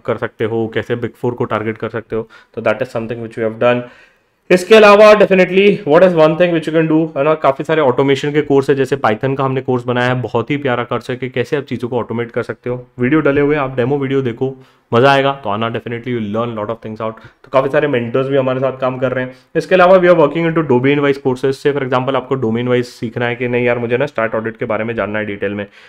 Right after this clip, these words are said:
कैसे होता है स्टैट ऑडिट, स्टैट ऑडिट मुझे एक्सपर्ट बनना है, तो आप ये स्टैट ऑडिट मास्टर क्लास देखो, वन to demo देखो, and definitely you can purchase this course where you can learn about in detail in stat audit master class।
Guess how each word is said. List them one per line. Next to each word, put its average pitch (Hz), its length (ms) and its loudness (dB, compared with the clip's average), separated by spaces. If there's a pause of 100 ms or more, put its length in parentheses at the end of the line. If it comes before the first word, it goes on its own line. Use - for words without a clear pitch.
(120)
कैसे 131 220 2
होता 120 160 2
है 117 80 2
स्टैट 113 240 -4
ऑडिट, 107 260 -4
स्टैट 113 220 -4
ऑडिट 117 240 -4
मुझे 117 200 -6
एक्सपर्ट 113 320 -6
बनना 104 240 -6
है, 95 60 -8 (480)
तो 131 60 4
आप 135 100 4
ये 160 80 4
स्टैट 151 200 2
ऑडिट 156 220 4
मास्टर 147 280 2
क्लास 156 220 2
देखो, 147 280 2
वन 143 180 2
to 147 160 0
demo 127 240 4
देखो, 143 300 4
and 127 100 -2
definitely 127 360 -4
you 127 60 -8
can 123 140 -6
purchase 117 280 -6
this 120 220 -4
course 117 220 -6 (260)
where 113 120 -2
you 110 100 -4
can 113 160 -2
learn 120 260 0
about 110 280 -4
in 107 160 -8
detail 104 320 -6
in 110 120 -12
stat 98 300 -10
audit 107 260 -10
master 98 240 -16
class। 90 220 -14